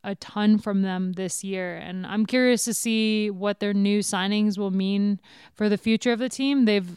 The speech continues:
they've lost some of their core riders. Um, obviously, Taylor Wiles is retiring at the end of the year. And, um, I think that it will be interesting to see how the team goes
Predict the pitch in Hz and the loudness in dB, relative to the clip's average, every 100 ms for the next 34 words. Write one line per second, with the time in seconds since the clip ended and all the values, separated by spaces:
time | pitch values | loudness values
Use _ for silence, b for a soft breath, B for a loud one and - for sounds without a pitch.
0 | - 202 202 196 202 208 202 - - - | -4 -2 0 2 4 4 0 -4 -6 -4
1 | 233 220 214 190 214 208 202 - 214 202 | 4 6 6 4 2 2 0 -2 0 2
2 | 202 202 185 190 226 233 226 196 208 196 | 2 2 0 0 0 0 0 -2 -4 -6
3 | 180 202 196 208 202 196 190 185 196 196 | -6 -6 -8 -8 -10 -8 -8 -6 -4 -4
4 | 196 180 - 202 196 202 196 190 202 196 | -6 -12 -8 -6 -4 -4 -4 -4 -4 -2
5 | 196 196 196 196 196 190 190 b b b | -2 -2 -2 -2 -2 -2 -4 b b b
6 | b b b b - 208 202 190 190 - | b b b b -6 -2 0 -2 -4 -2
7 | 208 220 214 - - - 202 208 208 214 | -2 2 0 0 -10 -14 -2 0 0 2
8 | 220 190 214 196 190 - 202 190 - - | 0 0 -2 -2 -4 -4 -2 -2 -4 -6
9 | - 196 180 185 180 202 190 185 190 185 | -4 -2 -2 -4 -4 -2 0 2 2 2
10 | 185 185 - | 2 -2 -8